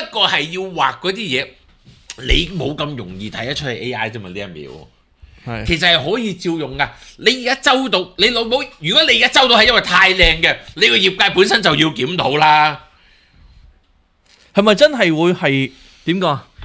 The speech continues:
Speaker 2: 呃，個檢討就係，係咪真係去到咁畫唔切呢？係咪要你，即係嗰啲公司要真係檢討就係，唔好一季做咁多套呢？要。
Speaker 1: 呃，其中一個
Speaker 2: 真係做唔到啊。
Speaker 1: 方法啦。其中一個方法，唔係，咁但係你好難咁計㗎嘛。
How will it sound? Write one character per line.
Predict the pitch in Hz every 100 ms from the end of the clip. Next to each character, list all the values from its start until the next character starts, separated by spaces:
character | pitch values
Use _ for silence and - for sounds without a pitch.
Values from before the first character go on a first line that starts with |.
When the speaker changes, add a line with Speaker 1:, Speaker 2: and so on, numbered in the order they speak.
| - - - _
Speaker 2:
呃， | - 131 127 123 123 120 123 -
個 | 185
檢 | 170 202
討 | 214
就 | 180
係， | 147 117
係 | -
咪 | 170 170
真 | 165 254
係 | 208 151 135 131 - - -
去 | 165 160
到 | 156
咁 | - - 156 156
畫 | 160 143 123
唔 | 117
切 | 117 165
呢？ | 165 185 165
係 | 165
咪 | 143 143 143
要 | 156 160 131 -
你， | 143 165 -
即 | 214
係 |
嗰 | 170
啲 | 175 185
公 | 190 190
司 | 202
要 | 190
真 | 185
係 | 156 151
檢 |
討 | 156
就 | 143
係， | 120 - -
唔 | 147 139 147
好 | 214
一 | - 175
季 | 143
做 | 139 131
咁 | 135
多 | 135 151
套 | 135 135 123
呢？ | 135
要。 | 123 107 107 _ _ _ _
Speaker 1:
呃， | 98 92
其 | - 85
中 | 127
一 |
個 | 123
Speaker 2:
真 | -
係 | 196
做 | 175 143
唔 | 123
到 | 117
啊。 |
Speaker 1:
方 |
法 | 135
啦。 | 147 143 _ _ _ _
其 | 87
中 | 107
一 | 95
個 |
方 | 90 92
法， | 85
唔 | 101
係， | 117 110
咁 | 131
但 | 143
係 | 95
你 |
好 | 101
難 | 107 78
咁 | 82
計 | 87 80
㗎 | 90
嘛。 | 90